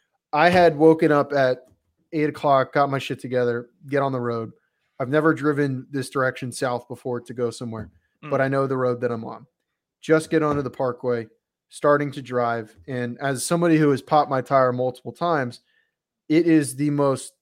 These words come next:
Speaker 1: degrading thing to happen. So as I'm on the highway,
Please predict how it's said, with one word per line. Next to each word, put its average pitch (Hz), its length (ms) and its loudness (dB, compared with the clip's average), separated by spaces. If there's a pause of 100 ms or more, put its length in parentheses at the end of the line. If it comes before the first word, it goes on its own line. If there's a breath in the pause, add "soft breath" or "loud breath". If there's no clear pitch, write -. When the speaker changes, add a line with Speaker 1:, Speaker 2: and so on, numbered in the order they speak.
Speaker 1:
degrading 139 680 0
thing 123 440 -6 (480)
to 135 140 -2
happen. 123 480 -6
So 139 180 -4
as 160 220 6
I'm 170 140 2
on 160 140 4
the 143 60 0
highway, 131 540 0